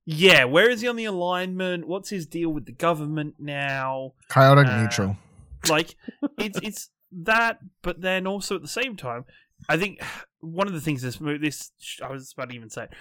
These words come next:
Speaker 1: this show has struggled to get away from throughout the series is people being like, "This is just, like, one giant Marvel movie, haha." Um, this
Speaker 2: <laughs>
Speaker 1: episode did feel like they've just cut the end of a Marvel movie <laughs> off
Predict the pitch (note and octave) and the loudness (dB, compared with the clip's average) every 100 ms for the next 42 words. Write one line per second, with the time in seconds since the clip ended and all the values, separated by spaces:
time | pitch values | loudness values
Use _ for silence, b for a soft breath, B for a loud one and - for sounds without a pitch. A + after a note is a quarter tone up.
0 | B B D#3+ D3 - - C#3+ D3 D3+ C#3 | B B 0 0 -2 0 0 0 -2 -4
1 | C#3 B2+ - C3 C3+ C3 B2+ A#2 A2 A2+ | -6 -8 -4 -2 -2 -4 -4 -2 -4 -4
2 | B2 A#2 A#2 A#2 B2+ - A#2 A2 A2+ A2 | -6 -6 -4 -4 -4 -10 -10 -10 -14 -8
3 | C#3 C3 C3 C3+ C#3 b b b A#3+ C4+ | -8 -6 -2 -2 -2 b b b 2 4
4 | G#3+ D3 D3 - B2+ A2+ C3 E3 D#3+ D#3 | 2 2 0 2 -4 -2 0 0 2 4
5 | E3+ F#3 F3 A#3 C#4+ F3+ C#3 C3+ C3 A#2+ | 4 2 0 2 2 0 -2 -2 -4 -4
6 | A2 A2+ A#2+ E3 C#4+ _ _ _ _ - | -8 -6 -2 -4 -4 _ _ _ _ 0
7 | C#3+ D3 C#3 - - C3 D3 D#3+ - E3+ | 2 2 0 -10 -18 -2 2 2 0 -6
8 | B2+ - B2 G#2 A#2+ G#2 B2 A#2 A2+ A#2 | -6 -4 -4 -2 -8 -4 -4 -2 -2 -4
9 | A2 B2 A2 A#2 A#2 - - B2 - A2+ | -4 -6 -6 -6 -10 -10 -8 -8 -8 -10
10 | G#2+ A2 G#2+ G#2+ G2+ C3 C#3 - C#3+ D3+ | -10 -10 -8 -10 -10 -6 -4 -2 -2 -2
11 | D#3 - | -4 -10